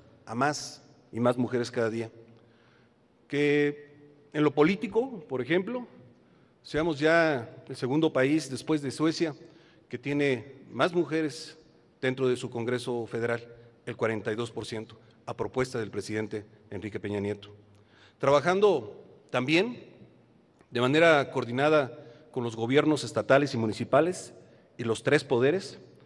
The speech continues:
pero también con organismos nacionales e internacionales, la academia, el sector educativo, productivo, la sociedad, en especial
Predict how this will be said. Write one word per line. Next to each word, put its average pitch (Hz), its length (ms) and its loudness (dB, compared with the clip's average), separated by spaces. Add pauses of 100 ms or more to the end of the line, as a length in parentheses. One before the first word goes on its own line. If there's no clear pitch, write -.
(260)
pero 139 180 -2
también 160 240 2
con 180 140 -2
organismos 143 460 0
nacionales 120 800 0
e 113 60 -8
internacionales, 107 840 -4 (520)
la 101 80 -6
academia, 117 580 0 (300)
el 101 80 -16
sector 117 340 -4
educativo, 117 640 -2
productivo, 113 680 -4 (460)
la 95 100 -6
sociedad, 113 640 -2 (420)
en 113 100 -6
especial 131 560 0